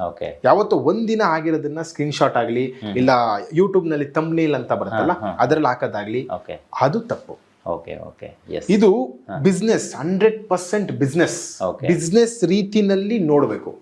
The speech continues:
Speaker 1: ಹಾ, ಹಾ.
Speaker 2: ಅಂಥವ್ರು ಮಾತ್ರ ಈ ಇನ್‌ಸ್ಟಿಟ್ಯೂಟ್‌ಗೆ ಬಂದ್ರೆ
Speaker 1: ಹಾ.
Speaker 2: ಹಂಡ್ರೆಡ್ ಪರ್ಸೆಂಟ್ ಅನುಕೂಲ ಆಗುತ್ತೆ.
Speaker 1: ಎಸ್, ಎಸ್.
Speaker 2: ಯಾರು ಸುಮ್ನೆ ಎಕ್ಸೈಟ್ ಆಗ್ತಾರಲ್ಲ,
Speaker 1: ಹಾ.
Speaker 2: ಅವ್ರು ಈ ಇನ್‌ಸ್ಟಿಟ್ಯೂಟ್, ಈ ಇನ್‌ಸ್ಟಿಟ್ಯೂಷನ್‌ಗೆ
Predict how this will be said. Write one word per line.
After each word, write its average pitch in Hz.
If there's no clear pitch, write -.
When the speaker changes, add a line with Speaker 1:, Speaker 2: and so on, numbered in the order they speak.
Speaker 1:
ಹಾ, 87
ಹಾ. 82
Speaker 2:
ಅಂಥವ್ರು 208
ಮಾತ್ರ 175
ಈ 214
ಇನ್‌ಸ್ಟಿಟ್ಯೂಟ್‌ಗೆ 180
ಬಂದ್ರೆ 107
Speaker 1:
ಹಾ. -
Speaker 2:
ಹಂಡ್ರೆಡ್ 143
ಪರ್ಸೆಂಟ್ 175
ಅನುಕೂಲ 147
ಆಗುತ್ತೆ. 98
Speaker 1:
ಎಸ್, -
ಎಸ್. 80
Speaker 2:
ಯಾರು 220
ಸುಮ್ನೆ 262
ಎಕ್ಸೈಟ್ 160
ಆಗ್ತಾರಲ್ಲ, 120
Speaker 1:
ಹಾ. 98
Speaker 2:
ಅವ್ರು 185
ಈ 170
ಇನ್‌ಸ್ಟಿಟ್ಯೂಟ್, 180
ಈ 165
ಇನ್‌ಸ್ಟಿಟ್ಯೂಷನ್‌ಗೆ 175